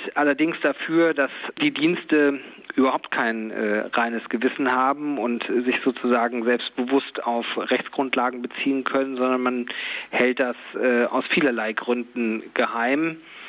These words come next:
Ich glaube auch, dass diese Geheimhaltung von Überwachungsmaßnahmen gegenüber der kompletten Bevölkerung per se verfassungsrechtlich ausgesprochen schwierig sind. Denn jemand, der nicht weiß, dass er überwacht wird, kann sich dagegen auch nicht schützen und nicht wehren.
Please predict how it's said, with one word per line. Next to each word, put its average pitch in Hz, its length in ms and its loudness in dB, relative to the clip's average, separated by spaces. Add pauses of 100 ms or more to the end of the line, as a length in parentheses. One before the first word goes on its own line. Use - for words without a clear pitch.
(180)
Ich 135 120 0
glaube 147 320 2
auch, 131 100 -2
dass 135 140 -2 (100)
diese 135 180 2
Geheimhaltung 135 920 0 (180)
von 131 480 -2 (120)
Überwachungsmaßnahmen 127 1080 -2
gegenüber 123 580 2 (180)
der 120 120 0
kompletten 131 560 -4
Bevölkerung 131 720 0 (640)
per 123 220 2
se 151 380 4
verfassungsrechtlich 131 840 -2
ausgesprochen 127 560 0
schwierig 151 480 2
sind. 151 260 2
Denn 135 80 0
jemand, 135 300 2
der 135 80 4
nicht 131 260 -2
weiß, 170 300 2
dass 147 160 2
er 110 60 0
überwacht 120 420 0
wird, 131 160 0
kann 127 160 -2
sich 123 100 -2
dagegen 123 400 0
auch - 180 -4
nicht 123 140 0
schützen - 460 -2
und 120 160 -6
nicht - 200 -4
wehren. 139 440 4